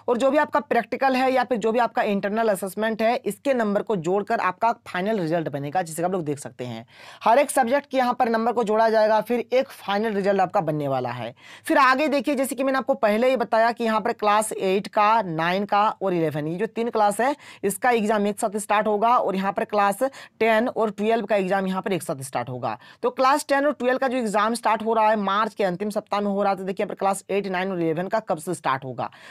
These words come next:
तो जैसे कि आप लोग देख सकते हैं, अगर आप लोग इस चीज़ को देखेंगे तो आप यहाँ पर समझ सकते हैं। जैसे यहाँ पर देखिए लिखा गया है बोर्ड एग्जाम, और यहाँ पर टर्म वन प्लस टर्म टू एक साथ, यहाँ पर एक साथ होगा, कोई दो मत नहीं है। यहाँ पर देखिए क्लास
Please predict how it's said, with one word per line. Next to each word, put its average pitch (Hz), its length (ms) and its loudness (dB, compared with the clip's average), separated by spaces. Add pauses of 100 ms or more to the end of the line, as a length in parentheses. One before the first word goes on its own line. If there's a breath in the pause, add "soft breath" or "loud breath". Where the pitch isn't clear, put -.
(160 loud breath)
तो 262 80 0
जैसे 269 220 0
कि 302 60 2
आप 294 80 2
लोग 269 120 0
देख 254 160 2
सकते 247 280 -4
हैं, 247 240 0
अगर 220 180 2
आप 214 120 -2
लोग 214 120 -2
इस 214 120 -4
चीज़ 202 120 -4
को 208 100 -2
देखेंगे 180 340 -2
तो 208 60 2
आप 190 100 0
यहाँ 202 120 -2
पर 226 80 -4
समझ 156 260 -4
सकते 135 260 -8
हैं। 160 60 -6
जैसे 185 160 -2
यहाँ 220 100 2
पर 220 60 -2
देखिए 208 240 -2
लिखा 190 260 -2
गया 196 100 0
है 214 60 2 (120)
बोर्ड 175 200 2
एग्जाम, 190 340 0 (320 loud breath)
और 208 80 -2
यहाँ 233 140 2
पर 269 100 0 (120)
टर्म 247 200 2
वन 254 200 0
प्लस 247 260 -4
टर्म 214 220 0
टू 240 300 -2
एक 208 220 0
साथ, 151 300 -4
यहाँ 202 100 -2
पर 233 100 -4
एक 269 160 0
साथ 254 220 0
होगा, 233 200 2
कोई 233 240 0
दो 220 160 0
मत 220 200 -2
नहीं 208 240 0
है। 226 180 0 (300 loud breath)
यहाँ 285 140 4
पर 233 120 2
देखिए 196 220 0
क्लास 240 480 2